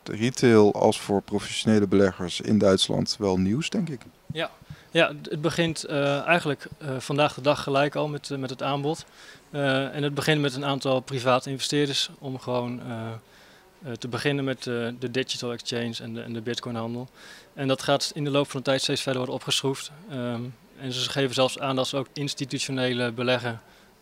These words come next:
Speaker 2: ruimte willen geven op hun platform. Dus dat klinkt heel goed.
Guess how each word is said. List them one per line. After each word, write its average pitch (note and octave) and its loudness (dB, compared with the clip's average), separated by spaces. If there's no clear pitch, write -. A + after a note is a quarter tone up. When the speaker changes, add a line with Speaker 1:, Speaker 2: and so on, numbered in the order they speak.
Speaker 2:
ruimte C#3 6
willen B2 -2
geven C3 -2
op C3+ -6
hun B2+ -6
platform. D3 -6
Dus - -12
dat A#2+ -6
klinkt C#3 0
heel B2 -2
goed. C#3 -6